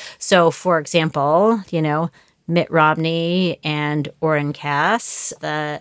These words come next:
founder of American Compass, have an argument for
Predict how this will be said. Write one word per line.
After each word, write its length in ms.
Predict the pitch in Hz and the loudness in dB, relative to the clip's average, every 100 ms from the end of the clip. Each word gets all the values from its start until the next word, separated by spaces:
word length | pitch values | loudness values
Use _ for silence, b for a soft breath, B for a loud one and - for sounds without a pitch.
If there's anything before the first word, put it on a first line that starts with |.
| - | -4
founder 240 | 165 160 147 | 0 0 0
of 80 | |
American 340 | 151 143 143 160 | -2 -4 -6 -8
Compass, 500 | 185 180 185 180 - B B B - | -4 -2 0 -2 -4 B B B 2
have 200 | 285 349 | 4 6
an 160 | 185 - | 2 2
argument 580 | 214 277 180 147 143 - - | 4 4 2 -4 -6 -10 -18
for 580 | - 175 165 156 156 | -6 0 2 2 0